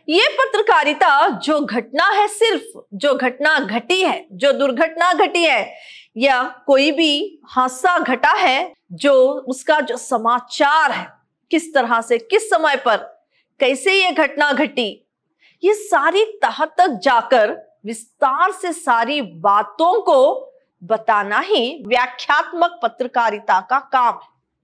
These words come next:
आगे है विकास पत्रकारिता। लोकतंत्र का मूल उद्देश्य है लोगों के लिए शासन, लोगों के द्वारा शासन। इस लोकतंत्र में तीन मुख्य स्तंभ हैं।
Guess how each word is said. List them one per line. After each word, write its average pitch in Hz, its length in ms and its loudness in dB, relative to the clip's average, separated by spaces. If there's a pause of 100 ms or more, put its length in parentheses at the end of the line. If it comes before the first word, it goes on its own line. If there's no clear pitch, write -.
(200)
आगे 240 400 2
है 269 580 -2
विकास 254 580 -2
पत्रकारिता। 240 760 0 (2250)
लोकतंत्र 466 680 2
का 359 280 2
मूल 349 460 2
उद्देश्य 240 680 -2
है 285 460 0
लोगों 262 340 0 (100)
के 359 120 -4
लिए 311 380 -2
शासन, 220 640 -4 (960)
लोगों 277 460 4
के 392 120 0
द्वारा 269 420 0
शासन। - 600 -6 (600)
इस 403 360 0
लोकतंत्र 415 640 0
में 403 180 -2
तीन 403 360 -2
मुख्य 302 560 0
स्तंभ 311 500 -2
हैं। - 220 -20